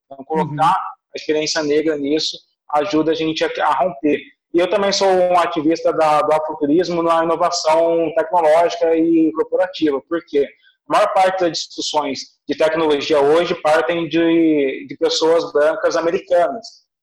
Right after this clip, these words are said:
Speaker 1: né? Tipo, tudo que a gente usa, YouTube, Facebook, tudo isso é uma forma de, de colonização do pensamento também. A gente precisa ter,
Speaker 2: Uhum.
Speaker 1: é, estruturas de tecnologia sendo fundadas na periferia, sendo fundadas na África. A gente, todas as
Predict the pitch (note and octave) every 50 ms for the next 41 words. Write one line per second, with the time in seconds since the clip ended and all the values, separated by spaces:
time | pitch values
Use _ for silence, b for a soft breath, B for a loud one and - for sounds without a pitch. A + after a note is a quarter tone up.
0 | _ _ _ _ _ D3+ D3 - - - - - - - G#3+ G#3+ G#3+ G#3+ G#3 F#3+
1 | - - - E3+ E3+ E3+ D#3 C3 C#3 C#3+ D3 C#3+ - F#3 G#3 G3+ F3 D#3 - -
2 | E3 D#3 D#3 - D3+ F3 F#3 F3+ E3 - - - - F#3 F3+ E3+ F3+ - G3+ G#3
3 | G#3 G#3 F#3+ - - F3+ F#3 F#3+ G3 F#3+ D#3+ F#3 F#3+ F3 - _ _ _ _ _
4 | D#3 E3 D#3+ F3+ F3+ F3+ F#3 E3 F3 F#3+ F3+ - F#3 F#3 F3+ F3 - F3+ F3 F3
5 | - - G#3 F#3+ E3+ E3 E3+ F3+ F#3 F3+ D#3 - - D3+ C#3 C3 B2+ B2+ B2 -
6 | - - C#3 C3 - D#3 F3+ G3+ G3 G3+ G3 E3 E3+ F3 - B2 C#3 C#3+ D3+ D3+
7 | _ _ - D3 D3 C#3+ C#3+ C#3+ C#3+ C#3+ C#3 C#3 C3+ C3+ C3 C3 - E3 D3+ D#3
8 | - E3 F3+ F#3+ F#3+ F#3 E3 C#3+ - E3+ E3 D#3+ E3 E3 D#3 D3+ C#3+ C3+ D#3 D#3+
9 | D#3+ E3 - E3 D#3+ D#3 D#3 D#3+ D3+ D3 C#3+ C#3+ D3 D3 D3 C#3+ D3+ D3 D3 D3+
10 | - D3 C#3+ C#3 - C#3 C3+ C3 D3+ F3 F3+ F3 D#3 - D#3 D3+ C#3+ - D3 D3
11 | C#3+ C#3+ C#3 C#3 C#3+ C3+ B2+ C3 D3+ E3 E3 D#3+ - - - E3 D#3 C#3+ D#3 D3
12 | - - b b b b _ _ F3 G3 G#3 G#3+ G#3+ G#3 F3+ F#3 F3